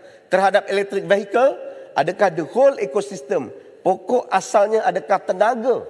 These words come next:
yang ada pada hari ini dan juga masa depan cukup dan sedang cukup dihasilkan? Kita tahu ada keterujaan terhadap solar, tetapi ada isu-isu tertentu,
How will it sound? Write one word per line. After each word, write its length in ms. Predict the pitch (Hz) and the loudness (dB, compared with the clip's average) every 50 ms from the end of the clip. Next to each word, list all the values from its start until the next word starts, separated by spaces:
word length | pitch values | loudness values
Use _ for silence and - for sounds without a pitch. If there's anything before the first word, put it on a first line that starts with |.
| - - - - - | -14 -18 -18 -12 -2
yang 200 | - 170 180 175 - | 0 0 0 2 2
ada 400 | - 247 269 233 233 262 240 214 | 2 2 2 2 2 0 0 0
pada 280 | 208 185 175 170 165 165 | 0 0 2 2 2 2
hari 160 | 170 165 180 | 0 -4 -6
ini 200 | 202 214 220 - - - - - 127 | -6 -6 -8 -10 -14 -20 -14 0 2
dan 200 | 208 233 233 196 | 2 2 2 0
juga 200 | 214 190 185 214 | -4 -2 -2 0
masa 240 | 202 190 185 208 | 0 0 -2 -2
depan 320 | 190 190 190 - 202 196 185 - - - - - | -4 -4 0 0 0 0 0 -4 -10 -18 -16 -12
cukup 520 | - - 220 190 - - 269 254 - - - | -8 -8 -8 -8 -2 0 0 0 0 0 -2
dan 160 | 170 170 170 | -4 -4 -2
sedang 360 | - - 196 180 196 190 175 | -4 -4 -2 0 -2 -2 -4
cukup 360 | - - 233 - - 240 - | -6 -10 -8 -6 -4 -4 -4
dihasilkan? 640 | 165 175 202 170 - 214 196 - - 147 - - - - - - - - - _ | -2 -2 -2 -2 -2 -6 -8 -6 -8 -10 -12 -12 -18 -20 -20 -20 -20 -20 -20 _
Kita 280 | - 190 170 208 - | -8 -6 -4 0 2
tahu 240 | 214 208 202 143 101 - - - - - - - - - - | 2 2 2 0 -6 -12 -16 -18 -20 -20 -20 -20 -20 -6 -2
ada 300 | - 147 156 175 175 175 170 175 175 160 156 156 156 - - - - - - | -2 0 0 2 2 2 2 2 2 0 0 -2 -4 -6 -8 -12 -12 -8 -6
keterujaan 640 | 185 180 - 180 190 190 156 180 - - 175 165 - | -6 -4 -2 -2 -2 -2 0 0 0 0 0 -2 -2
terhadap 320 | 156 170 175 160 156 - | -2 -2 0 -2 -2 -2
solar, 400 | - - 214 - 175 - 135 131 - - - - _ - - _ _ _ | -2 -2 -2 -2 -2 -4 -6 -10 -18 -20 -20 -20 _ -20 -20 _ _ _
tetapi 360 | - 139 139 160 156 185 196 - | -6 -2 -2 -2 -2 -2 -2 -2
ada 160 | 170 160 160 | -2 -2 -4
isu-isu 480 | 156 175 - - 180 170 - 170 151 | -6 -10 -10 -10 -10 -8 -8 -10 -8
tertentu, 480 | - 165 147 165 185 175 185 196 180 | -8 -6 -4 -4 -4 -4 -4 -6 -6